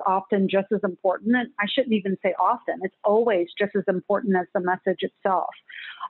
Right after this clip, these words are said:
Are individuals hearing the message from, from those who look like them, those who talk like them, and a message that's relevant in the way that they need to seek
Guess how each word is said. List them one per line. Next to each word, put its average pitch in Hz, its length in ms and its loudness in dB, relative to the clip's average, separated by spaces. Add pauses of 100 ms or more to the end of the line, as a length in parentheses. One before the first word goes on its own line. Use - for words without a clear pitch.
Are 240 280 0
individuals 247 760 4 (220)
hearing 247 640 4 (320)
the 214 60 4
message 190 540 2 (100)
from, 190 260 0 (140)
from 196 220 0
those 196 260 4 (100)
who 196 240 0
look 208 300 0
like 165 240 -2 (100)
them, - 280 -6 (100)
those 208 340 4
who 226 80 2 (160)
talk 226 320 2
like 165 200 0 (100)
them, - 320 -8
and 214 140 2
a 214 40 2
message 202 400 0 (120)
that's 214 160 0 (120)
relevant 202 640 0
in 196 120 2
the 190 80 2
way 190 280 2
that 185 180 0
they 202 200 2
need 214 240 4
to 190 180 0
seek 185 160 0